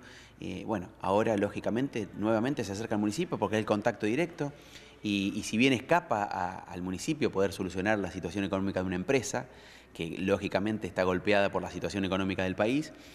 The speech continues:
eh, nosotros desde desarrollo vamos a, estamos, vamos a acompañar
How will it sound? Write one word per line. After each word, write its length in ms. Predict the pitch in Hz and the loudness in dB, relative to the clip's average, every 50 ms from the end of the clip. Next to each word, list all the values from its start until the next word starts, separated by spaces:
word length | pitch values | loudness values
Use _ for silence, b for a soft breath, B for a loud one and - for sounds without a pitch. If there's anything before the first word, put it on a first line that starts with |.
| B B B B - | B B B B -8
eh, 160 | 92 90 92 | -6 -4 -2
nosotros 400 | 95 92 - 120 107 120 120 110 | -2 -2 -2 -2 2 4 4 4
desde 260 | 107 101 98 98 98 | 4 2 2 2 2
desarrollo 560 | 98 98 92 - 104 101 120 123 110 123 127 | 0 0 0 0 2 2 2 2 2 2 2
vamos 300 | 117 101 98 95 92 90 | 4 4 2 0 -2 -4
a, 180 | 87 87 87 85 - | -4 -6 -8 -12 -14
estamos, 380 | - 85 - 104 107 101 98 90 | -12 -6 -4 -2 -2 -2 -4 -4
vamos 320 | 95 101 104 104 95 90 | -4 -4 -2 -2 -2 -4
a 80 | 90 90 | -4 -6
acompañar 600 | 90 - - 95 90 95 95 104 113 117 117 113 | -8 -6 -6 -4 -2 0 0 0 0 0 -2 -4